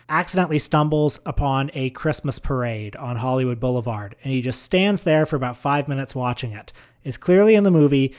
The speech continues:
because they wanted to pad the movie with whatever they could pad it with, you know, just to get to that ninety minute length. So you sit there with him watching a Christmas parade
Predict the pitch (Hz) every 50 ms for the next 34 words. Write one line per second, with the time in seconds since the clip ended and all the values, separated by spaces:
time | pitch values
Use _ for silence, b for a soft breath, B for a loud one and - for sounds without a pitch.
0 | B B B B - 139 - - 131 127 131 139 139 139 127 127 120 - - -
1 | 156 160 165 170 156 147 131 127 123 123 120 113 123 113 113 120 - - 147 143
2 | - - 135 139 135 143 143 143 151 147 143 139 - 139 - - 139 135 131 120
3 | 123 127 135 120 110 104 - - - 131 127 127 127 123 127 131 - - 135 139
4 | 135 - - 143 139 131 135 135 131 127 135 131 127 127 123 120 123 - - 139
5 | 120 113 107 - - - - - - 147 135 127 127 - - 240 - - 170 160
6 | 147 143 135 - 147 139 135 135 139 127 135 139 135 - 147 135 135 131 - -
7 | 143 139 139 135 - - 127 - - - 123 120 117 117 113 113 123